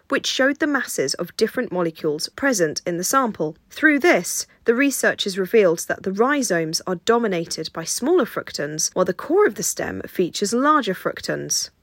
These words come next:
The team also used another mass spectrometry method to estimate the shape and size of the fructan molecules. They then carried out computer modelling combined with ion mobility spectrometry to determine the exact structure of a large range of different fructans.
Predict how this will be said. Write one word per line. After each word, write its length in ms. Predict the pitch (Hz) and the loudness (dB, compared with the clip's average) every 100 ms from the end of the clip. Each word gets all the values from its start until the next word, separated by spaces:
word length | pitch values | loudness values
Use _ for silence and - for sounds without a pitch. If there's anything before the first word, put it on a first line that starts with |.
| - | -4
The 100 | 196 | 0
team 360 | - 254 285 | 2 2 2
also 320 | - 262 - 196 | 2 0 4 2
used 440 | 180 180 180 - | 4 2 0 -2
another 280 | 190 190 233 | -2 0 0
mass 380 | 233 208 214 - | 0 0 0 -4
spectrometry 760 | - 185 - 226 202 - - | -4 -6 -4 -2 -2 -4 -4
method 400 | 180 185 - 160 - _ - | -2 -2 -6 -8 -12 _ -6
to 180 | - | -4
estimate 460 | - - - 269 214 | -4 -4 0 0 0
the 80 | 196 | 0
shape 380 | - 226 254 - | 0 0 0 -4
and 140 | 294 | -4
size 400 | - 190 180 180 | 0 2 2 0
of 140 | - - | -4 -10
the 80 | |
fructan 440 | 208 - - - 180 | -4 -4 -2 -2 0
molecules. 640 | 170 151 - 151 170 - - _ | 0 0 0 -2 -2 -6 -10 _
They 140 | 208 233 | 4 6
then 220 | 311 349 | 4 2
carried 320 | - 254 202 | 2 2 4
out 180 | 196 190 | 2 0
computer 480 | - 180 220 208 202 | -8 -4 -4 -2 -2
modelling 480 | 185 180 165 170 175 | -2 -2 -4 -6 -12
combined 460 | - 214 208 226 214 | -4 0 4 4 2
with 160 | 202 - - | -2 -2 -4
ion 400 | 214 233 226 214 | -2 0 2 2
mobility 520 | 202 196 180 - 180 | 2 2 0 -2 -8
spectrometry 920 | - - - 285 269 - - 123 - | -6 -8 -6 -2 -2 -2 -6 -6 -6
to 120 | 269 | -2
determine 500 | 240 - 330 359 359 | -2 4 4 6 4
the 120 | 247 | 2
exact 520 | 175 190 196 226 - | 0 0 2 2 0
structure 540 | - - 175 - - 156 | -4 -2 -4 -4 -4 -4
of 220 | - 202 | -4 -2
a 40 | |
large 420 | 226 196 185 220 175 | 2 2 2 0 -2
range 320 | 165 165 180 | -2 -2 -6
of 140 | 208 | -6
different 340 | 180 - 185 - | -8 -8 -8 -4
fructans. 640 | - - 156 151 - - | -4 -4 -6 0 2 2